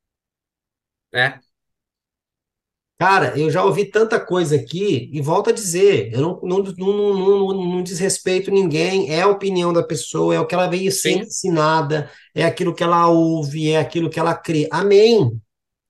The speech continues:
Speaker 2: Mas a falta de interesse que as pessoas têm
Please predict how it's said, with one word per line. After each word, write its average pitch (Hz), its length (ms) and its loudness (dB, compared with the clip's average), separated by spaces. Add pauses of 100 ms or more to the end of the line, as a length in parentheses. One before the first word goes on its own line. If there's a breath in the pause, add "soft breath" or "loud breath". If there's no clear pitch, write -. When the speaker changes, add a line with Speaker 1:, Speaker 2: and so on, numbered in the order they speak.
(440 soft breath)
Speaker 2:
Mas 160 960 0 (1500)
a 156 140 0
falta 202 760 0
de 147 180 -6
interesse 196 800 2
que 123 100 -6
as 151 120 -2
pessoas - 540 -4
têm 131 520 -2